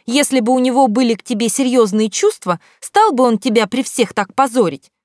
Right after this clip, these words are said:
целовать при одноклассниках, при учителях? Нет, он бы ухаживал за тобой,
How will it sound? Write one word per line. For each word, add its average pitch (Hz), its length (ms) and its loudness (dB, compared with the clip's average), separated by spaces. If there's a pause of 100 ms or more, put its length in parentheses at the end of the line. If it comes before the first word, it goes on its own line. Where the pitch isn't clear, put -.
целовать 202 560 0
при 208 100 0
одноклассниках, 196 1040 -2
при 320 140 2
учителях? 202 760 -2 (320)
Нет, 302 580 0 (300)
он 214 220 2
бы 277 120 2
ухаживал 202 600 0
за 202 120 -2
тобой, 202 440 -4